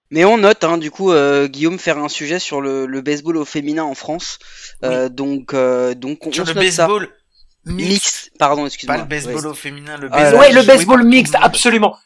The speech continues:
Speaker 2: La différence est, est très importante. On peut toujours regrouper des filles, effectivement, qui peuvent, dans leur club, avoir aussi des difficultés.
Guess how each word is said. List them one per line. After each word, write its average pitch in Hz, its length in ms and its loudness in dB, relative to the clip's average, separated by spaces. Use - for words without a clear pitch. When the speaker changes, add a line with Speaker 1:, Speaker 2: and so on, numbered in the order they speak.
Speaker 2:
La 180 80 -2
différence 233 520 0
est, 196 240 -4
est 190 140 -10
très 220 240 -4
importante. 220 500 -2
On 196 80 -10
peut 185 240 -10
toujours 254 300 -2
regrouper 240 480 2
des 220 160 0
filles, 233 340 -4
effectivement, 196 800 -10
qui 214 160 -10
peuvent, 254 340 4
dans 175 160 -6
leur 190 180 -6
club, 240 300 0
avoir 196 320 0
aussi 233 500 -10
des 180 120 -10
difficultés. 175 640 -16